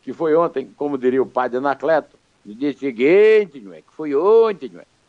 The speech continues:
quase um mês após o Supremo determinar o afastamento de Aécio,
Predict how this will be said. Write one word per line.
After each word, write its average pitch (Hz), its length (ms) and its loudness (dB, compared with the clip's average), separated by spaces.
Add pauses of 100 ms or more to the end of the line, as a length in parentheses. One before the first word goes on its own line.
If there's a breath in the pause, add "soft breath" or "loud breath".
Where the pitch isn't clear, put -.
(260)
quase 214 520 0
um 208 100 -10
mês 190 600 0
após 175 600 0
o 151 60 -20
Supremo 165 720 -8 (260)
determinar 151 580 0
o 147 40 0
afastamento 139 600 -6
de 175 60 0
Aécio, 190 540 -2